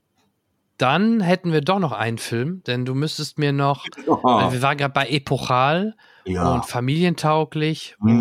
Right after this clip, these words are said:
Speaker 1: und wir müssen über Manta Manta <laughs> sprechen.
Speaker 2: Eigentlich, eigentlich müsste ich über Manta reden, denn ich gebe es hier zu,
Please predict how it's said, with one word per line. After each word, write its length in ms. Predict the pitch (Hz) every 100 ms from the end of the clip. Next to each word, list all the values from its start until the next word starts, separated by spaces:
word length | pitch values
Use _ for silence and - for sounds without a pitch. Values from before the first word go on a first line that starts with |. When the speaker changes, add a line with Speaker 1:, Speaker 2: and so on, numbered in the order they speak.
| -
Speaker 1:
und 420 | 104 117 - - _ - - _ _ _ _ _ _ -
wir 100 | 117
müssen 200 | 120 123 135
über 120 | 127
Manta 340 | 131 131 143
Manta 340 | 131 165 - 101
<laughs> 0 |
sprechen. 800 | - 113 - - - - 185 - 233 - - 220 - -
Speaker 2:
Eigentlich, 600 | 208 - 165 160 - 392 - - -
eigentlich 260 | 165 170 135
müsste 300 | 156 160 147
ich 160 | -
über 200 | 123 127
Manta 600 | 113 107 110 143 190 110
reden, 440 | 85 82 95 139 101
denn 300 | 107 131 131
ich 200 | 101 -
gebe 260 | 120 127 127
es 120 | 123
hier 180 | 110 107
zu, 460 | - 120 135 139